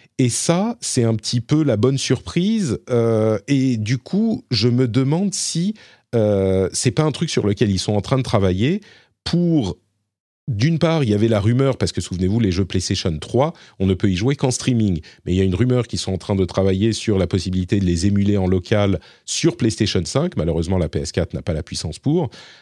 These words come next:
Euh, mais sur PlayStation cinq. Et je me demande si à terme, ils vont pas lisser un petit peu tout ça en incluant, bah, tous les jeux de toutes les consoles qu'on a achetées sur le store. Encore une fois, il y en,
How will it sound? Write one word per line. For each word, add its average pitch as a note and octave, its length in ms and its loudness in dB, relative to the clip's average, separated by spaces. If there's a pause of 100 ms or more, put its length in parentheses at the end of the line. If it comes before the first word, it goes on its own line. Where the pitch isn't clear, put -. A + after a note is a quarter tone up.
(120)
Euh, F#2+ 240 2
mais G2+ 140 2
sur - 260 -2
PlayStation G2+ 540 0
cinq. F3 480 -2 (380)
Et D#3+ 340 2
je A2 100 -2
me A2+ 80 2
demande C#3 260 2
si - 160 -2
à G#2 100 2
terme, C#3 300 0
ils A2 100 0
vont G2+ 140 2
pas B2+ 360 2
lisser B2+ 400 2
un C3 100 2
petit G2+ 180 -4
peu G#2+ 140 -2
tout F#2+ 160 -4
ça C3+ 500 0
en B2+ 280 2
incluant, G#2 500 0
bah, F2 300 0 (260)
tous A2+ 120 -2
les G#2 140 4
jeux G2+ 200 2
de F#2 100 0
toutes F#2+ 200 -6
les G2 100 2
consoles G2+ 380 0
qu'on A2 200 -2
a G#2+ 80 2
achetées G#2 260 0
sur F#2 220 -2
le E2+ 220 0
store. A#2+ 500 0 (180)
Encore - 240 -6
une E2 80 -4
fois, F#2+ 200 0
il - 20 0
y E2+ 60 0
en, D2 120 -6